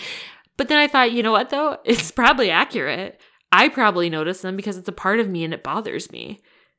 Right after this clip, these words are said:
But other people probably don't notice it as well." Like, yeah, there's a little bit of dark eye or darkness under my eye. Who the hell cares, really? Like, it's not going to be a life or death situation. But to me, that perceived flaw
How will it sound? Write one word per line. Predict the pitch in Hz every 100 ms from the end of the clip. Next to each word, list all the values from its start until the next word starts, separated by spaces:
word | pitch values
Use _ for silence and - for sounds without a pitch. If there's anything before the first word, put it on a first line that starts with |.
| _ _ _ _
But | 240
other | - 254
people | 277 285
probably | - 143 175 254
don't | 269 170
notice | 208 320 -
it | 131
as | -
well." | 82 58 - 196 _ _ _ _ -
Like, | 196
yeah, | 156 226 254 240
there's | 220 226 226
a |
little | 202 226
bit | 233 226
of | 196
dark | 190 196 196
eye | 196 185 - _
or | 175 165
darkness | 165 180 196 180 175
under | 175 175
my | 151
eye. | 180 240 - 165 _ _ _ _ _ _ -
Who | 403
the | 339
hell | 392
cares, | 403 415 311
really? | 254 349 339 349 _ _ _ _ _ _ _ _ -
Like, | 254
it's | 277
not | 277 294 254
going | 254 254 254
to | -
be | 233 233
a | 185
life | 226 247
or |
death | 226 220
situation. | - 208 208 240 - 170 185 - - - - _ _ -
But | 220
to | 233
me, | 220 233 294 302 214 175 180 202 _ _ _ _ -
that | 196
perceived | 226 220 214 202
flaw | - - 233 247 175 - 82